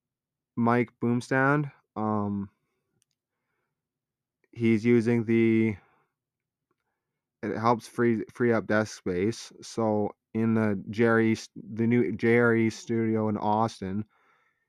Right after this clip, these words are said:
um, he is using the Gator Frameworks Deluxe Desktop Mic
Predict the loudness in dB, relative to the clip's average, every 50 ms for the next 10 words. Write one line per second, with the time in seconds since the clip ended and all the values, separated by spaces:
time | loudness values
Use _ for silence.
0 | _ _ _ _ _ _ _ _ -4 -2 -2 0 0 -2 -2 -4 -6 -8 -2 2
1 | 4 4 4 4 4 4 4 4 4 2 2 0 0 2 2 4 4 4 4 2
2 | 2 0 0 0 2 2 0 0 0 0 -2 -4 -6 -14 -10 -6 -4 0 0 0
3 | 0 0 -2 -8 -14 -12 -12 -6 -4 -2 0 0 -2 -4 -6 -8 -4 0 2 2
4 | 2 0 -4 _ _ -6 -4 -2 -2 0 0 -2 -2 -4 -10